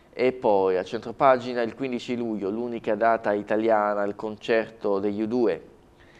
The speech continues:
all'Olimpico per i trenta anni di, eh, De Joshua Tree. Sarà allo Stadio Olimpico l'unica data nazionale del tour mondiale per celebrare i trenta anni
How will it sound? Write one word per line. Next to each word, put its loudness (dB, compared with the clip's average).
all'Olimpico -2
per -2
i -2
trenta -2
anni -6
di, -8
eh, -4
De -4
Joshua -2
Tree. -4
Sarà 0
allo -4
Stadio -4
Olimpico -4
l'unica -2
data 2
nazionale 0
del -4
tour -6
mondiale 2
per -10
celebrare -2
i -4
trenta -6
anni -6